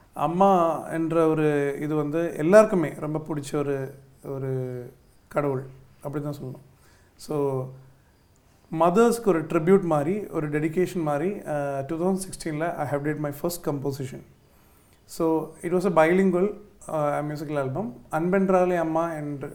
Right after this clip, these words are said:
என்ற ஒரு இதுல தமிழ்லையும்,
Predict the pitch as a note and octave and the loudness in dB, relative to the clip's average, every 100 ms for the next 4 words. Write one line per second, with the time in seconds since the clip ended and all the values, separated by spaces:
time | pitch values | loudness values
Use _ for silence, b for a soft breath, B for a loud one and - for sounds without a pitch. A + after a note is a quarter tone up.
0 | - D#3 D3+ D3 D3 D3 C#3+ C#3+ C#3 - | -10 -6 -4 -2 -2 0 -2 -2 -6 -10
1 | - D3 D3 G3+ - B B - D3+ D#3 | -8 -4 -2 -4 -8 B B 0 2 2
2 | D#3+ C#3+ | 0 -2